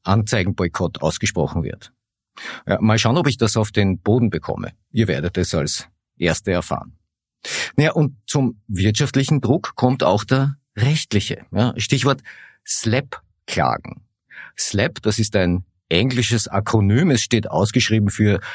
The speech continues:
Strategic Lawsuits Against Public Participation, also strategische Klagen gegen öffentliche Beteiligung, Beteiligung im Sinne von Veröffentlichung. Ja, slap, das klingt auch nach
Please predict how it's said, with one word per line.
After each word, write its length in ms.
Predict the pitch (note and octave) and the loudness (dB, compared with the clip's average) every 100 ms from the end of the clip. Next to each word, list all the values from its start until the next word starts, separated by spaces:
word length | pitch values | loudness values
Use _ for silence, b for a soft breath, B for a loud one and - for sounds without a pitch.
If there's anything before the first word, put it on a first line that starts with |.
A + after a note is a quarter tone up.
| B | B
Strategic 840 | - - G2+ - A#2+ B2+ B2 - G2+ | -10 -4 -4 0 0 0 -2 -4 -2
Lawsuits 800 | F#2+ F2 E2+ - A#2+ A2 - G2 | 2 4 2 2 0 0 -2 -4
Against 580 | F#2 D#2+ F#2+ - - _ - | 0 2 0 -2 -10 _ -2
Public 500 | F#2 G2 G2+ C#2+ - | 0 0 -4 -6 -6
Participation, 840 | - E2 - - - G2 G#2 C3 A2 | -2 -2 -2 -10 -2 -2 0 0 0
also 240 | - A2 G#2+ B - | 0 -2 -4 B -12
strategische 600 | - A2 G#2+ G#2+ A2 A2 | -4 -2 2 0 0 -2
Klagen 520 | - F#2 D2+ F2+ G2+ | 0 2 2 2 0
gegen 320 | F2 F#2 F#2+ E2 | 0 0 0 0
öffentliche 640 | - - G2+ G2+ G#2+ F#2 B B B - | 0 0 0 0 0 -2 B B B -4
Beteiligung, 760 | G#2+ - E2 F#2+ G#2 G#2 G2 B B _ - | -4 0 0 0 2 0 0 B B _ -4
Beteiligung 540 | G#2+ F2+ F#2+ G#2+ G2 | 2 2 2 2 2
im 140 | F#2 | 2
Sinne 320 | F2 - F#2 F2+ | 0 0 0 0
von 340 | F2+ D#2+ E2 _ _ _ | 2 0 0 _ _ _
Veröffentlichung. 1040 | - B2+ - G#2 - F2+ - - - - - _ | -4 -2 0 -2 0 -2 -4 -10 -12 -14 -16 _
Ja, 220 | E2+ F2 C#3 | -4 -2 -2
slap, 400 | - G2+ A2 - | 0 -2 -2 -2
das 220 | B2+ - | -2 0
klingt 260 | B2 C#3 | -2 2
auch 140 | F#2+ A#2 | 0 2
nach 320 | F#2 - | 0 -2